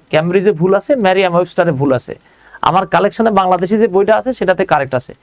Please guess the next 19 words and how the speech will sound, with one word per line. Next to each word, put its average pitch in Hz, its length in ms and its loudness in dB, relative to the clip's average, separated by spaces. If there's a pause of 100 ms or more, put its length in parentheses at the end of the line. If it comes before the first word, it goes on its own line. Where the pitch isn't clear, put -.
(360)
তাহলে 233 180 2
আমারে 202 220 2
আপনি 175 160 0
মাফ 151 240 0
করে 131 180 0
দিয়েন। 127 220 -2 (560)
আমাকে 170 440 0
অক্সফোর্ডে 185 420 0
যদি 202 180 0
ভুল 175 240 0
থাকে, 202 220 0
ভুলটাই 170 340 -2
মানতে 131 260 -4
হবে। - 240 -4 (640)
হ্যাঁ, 208 160 -2
বাংলাদেশি 151 480 0
বইয়ের 175 300 2 (960)
ভুল 170 220 2
আমাকে 208 380 0